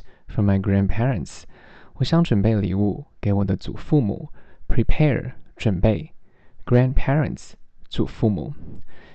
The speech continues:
It is so nice of you.你真的人很好。Do you prefer a pearl necklace?你想要有珍珠项链吗？Necklace，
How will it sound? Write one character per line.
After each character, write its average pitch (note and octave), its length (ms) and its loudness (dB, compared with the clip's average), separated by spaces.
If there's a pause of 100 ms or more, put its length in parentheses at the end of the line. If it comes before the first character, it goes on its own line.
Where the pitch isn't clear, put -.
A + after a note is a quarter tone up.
(120)
It A#2+ 140 4
is A2 160 4
so A#2 300 2
nice A2+ 420 0
of G2 140 -2
you. G#2 340 0 (500)
你 A2 80 -4
真 C#3+ 180 -2
的 C#3+ 100 0
人 G#2+ 220 0
很 G#2+ 200 -2
好。 G#2+ 360 -8 (500)
Do C3 100 -2
you D3+ 140 2
prefer A2+ 560 4 (220)
a - 140 -4
pearl A#2 380 6 (140)
necklace? C#3 640 -2 (420)
你 G#2+ 480 0
想 G2+ 300 -4
要 G#2+ 220 2
有 F#2 160 -2
珍 A#2 260 -2
珠 B2 160 -2
项 A2+ 300 0
链 A#2+ 160 0
吗？ A2 300 0 (580)
Necklace， - 600 -2